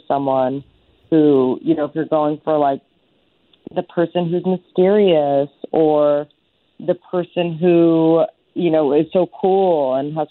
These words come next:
clout and can get into the club, like, try going for somebody who is just a good person.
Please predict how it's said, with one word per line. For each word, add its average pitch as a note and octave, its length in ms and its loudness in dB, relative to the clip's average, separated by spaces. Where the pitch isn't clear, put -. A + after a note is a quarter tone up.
clout D3+ 540 -2
and C#3 140 -12
can D#3 160 -10
get C#3 180 -2
into D#3+ 180 -12
the D#3 100 -6
club, D#3 520 -2
like, A#2+ 180 -2
try B3 220 0
going G#3+ 320 -2
for G#3 200 -8
somebody E3 500 -4
who D#3 360 2
is E3+ 140 -10
just C#4 180 -8
a A#3+ 40 -8
good F3+ 300 -2
person. - 600 -4